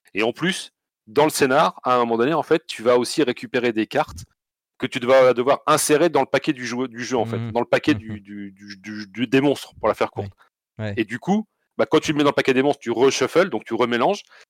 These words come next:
Speaker 1: Et quand tu remélanges, bah, en fait, tu peux, ça se trouve, tirer la carte. Et en fait, les cartes que tu insères comme ça en cours de partie,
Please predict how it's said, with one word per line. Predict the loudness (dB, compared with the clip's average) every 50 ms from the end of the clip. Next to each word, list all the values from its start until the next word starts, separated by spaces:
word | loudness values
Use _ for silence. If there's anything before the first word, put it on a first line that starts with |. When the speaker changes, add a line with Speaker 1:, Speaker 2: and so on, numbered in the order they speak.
| _ _ _ -8
Speaker 1:
Et | -6 -4
quand | -2 -4
tu | -4 -4 -2
remélanges, | 0 0 2 2 2 2 2 0 0 0
bah, | -2 0
en | 0
fait, | 0 0 -2
tu | -4 -8
peux, | -4 -2 0
ça | 0 0
se | -2
trouve, | -6 -10
tirer | -6 -2 0 2 4 4
la | 4 2
carte. | 2 0 -2 -2
Et | -4
en | -2
fait, | -2 -2 -4 -2 -4
les | -6
cartes | -2 -2 -2 -2 -4 _ _ _ -20 -18 _
que | -10 -10
tu | -10 -12 -14 -16 -14 -12 -4 -2
insères | 0 0 0 2 4 4 4 4 2
comme | 0 -2 -2 0
ça | 0 -2
en | -2 -2
cours | -2 -4 -4
de | -4 -2
partie, | -2 -2 -4 -4 -6 -12 -12